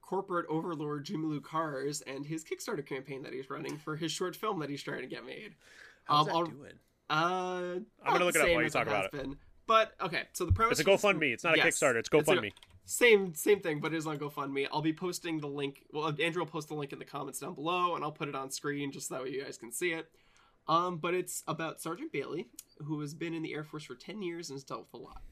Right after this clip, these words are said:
Speaker 1: Her life seems to be crashing down around her, and she's posted alone. She's right about to end it all when she receives an unexpected visitor from her past. So it's dealing with mental health in the military, which is, I know is a topic that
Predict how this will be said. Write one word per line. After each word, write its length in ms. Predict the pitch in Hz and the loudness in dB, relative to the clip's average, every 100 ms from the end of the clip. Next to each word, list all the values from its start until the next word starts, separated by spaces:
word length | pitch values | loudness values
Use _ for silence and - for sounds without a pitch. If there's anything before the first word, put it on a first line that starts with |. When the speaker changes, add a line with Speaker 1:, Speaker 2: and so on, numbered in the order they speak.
| - | -14
Speaker 1:
Her 100 | 143 | -6
life 200 | 156 180 | -4 -4
seems 220 | 185 180 | -6 -8
to 60 | 143 | -8
be 80 | |
crashing 420 | 139 - 160 - 202 | -8 -6 -6 -6 -10
down 140 | 190 | -6
around 320 | 175 131 135 143 | -6 -6 -8 -8
her, 80 | 131 | -10
and 120 | 123 | -12
she's 160 | - - | -16 -12
posted 380 | 135 127 131 | -12 -10 -12
alone. 360 | 123 - - - _ _ _ _ _ | -14 -14 -16 -20 _ _ _ _ _
She's 240 | - 147 | -2 -2
right 180 | 143 190 | 0 0
about 160 | 196 185 | 0 -4
to 140 | 170 - | -8 -8
end 160 | 165 | -6
it 60 | 196 | -4
all 200 | 135 131 | -4 -6
when 80 | 135 | -8
she 160 | 139 | -8
receives 340 | 127 120 131 123 | -12 -12 -14 -12
an 100 | - | -12
unexpected 580 | 127 151 156 123 127 120 113 | -10 -10 -10 -14 -12 -12 -12
visitor 280 | 120 135 | -12 -12
from 200 | - - | -12 -12
her 100 | 120 | -14
past. 480 | - - - - - | -16 -16 -14 -14 -6
So 80 | 170 | -2
it's 160 | 160 208 | 0 2
dealing 220 | 214 196 | 2 2
with 160 | 170 | -2
mental 280 | 165 165 160 | -6 -6 -6
health 360 | 151 214 240 - 151 | -2 0 0 -2 -8
in 80 | |
the 80 | 135 | -6
military, 480 | 131 165 - 196 175 | -4 -4 -4 -4 -4
which 160 | 160 151 | -6 -6
is, 60 | |
I 80 | 139 | -6
know 120 | 139 139 | -6 -6
is 80 | 127 | -8
a 40 | |
topic 460 | - 135 139 143 - | -2 -2 -2 -6 -8
that 320 | 131 127 | -8 -10